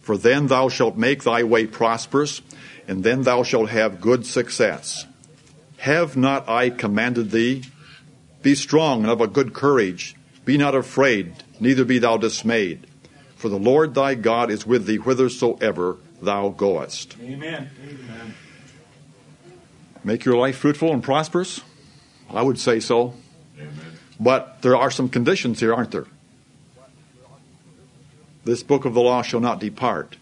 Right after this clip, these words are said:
Speaker 1: Thou shalt meditate, that thou mayest observe to do." Following steps, progressive. But the result? A prosperous way and have good success.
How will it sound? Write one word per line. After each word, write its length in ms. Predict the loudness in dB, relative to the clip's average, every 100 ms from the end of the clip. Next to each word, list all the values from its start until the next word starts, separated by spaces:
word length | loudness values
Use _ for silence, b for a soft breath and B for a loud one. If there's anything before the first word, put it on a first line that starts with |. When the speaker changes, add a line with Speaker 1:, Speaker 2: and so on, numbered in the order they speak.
| _ _ _ _ _ _ _ _ -20 -20 -20 _ -8
Speaker 1:
Thou 180 | -4 -4
shalt 240 | -2 -2
meditate, 640 | -2 -2 -2 -4 -6 -6 -18 _ _ _ _ _ _ _ _ _
that 120 | -4
thou 160 | -2 -2
mayest 320 | -2 -2 -4
observe 420 | -6 -2 -2 -2
to 80 | -8
do." 300 | -6 -6 -8 -16 _ _ _ _ _ _ -20 -20 -20 -20 _ -20 -20 -20 _ _ -20 -20 -20 -20 -14
Following 380 | -2 2 2 0
steps, 500 | 0 0 -2 -6 -20 -20 _ _ _
progressive. 640 | 0 2 2 2 -4 -8 -12 -20 _ _ _ -20 _ -20 -20 -8 -4
But 120 | -2
the 80 | 2
result? 520 | 2 2 2 0 -6 -20 -20 -20 -20 -20 -20 -20 _ _ -20 -20 -20 -20 -20
A 60 | -8
prosperous 560 | 0 2 2 0 0 2
way 480 | 2 2 -2 -8 -18 -14
and 100 | -8
have 180 | -6 -4
good 200 | -6 -6
success. 680 | -12 -10 -10 -10 -20 -20